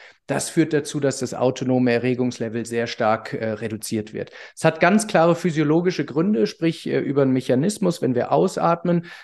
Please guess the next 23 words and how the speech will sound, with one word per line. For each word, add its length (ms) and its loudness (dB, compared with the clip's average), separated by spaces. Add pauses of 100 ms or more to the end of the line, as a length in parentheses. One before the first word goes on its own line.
verkleinert 600 0
sich 160 -6
unser 220 2
Lungenvolumen. 1000 2
Dadurch, 420 2
äh, 80 2
äh, 760 -8
drückt 300 -2
das 180 -2
Zwerchfell 540 0
nach 240 -2
oben, 420 2 (380)
reduziert 600 2
das 200 2
Volumen 400 2
unseres 360 -6
Herzmuskels. 840 2
Dadurch 400 -2
steigt 340 0
die 80 2
Blutflussgeschwindigkeit 1400 0
im 180 2
Herzmuskel 760 0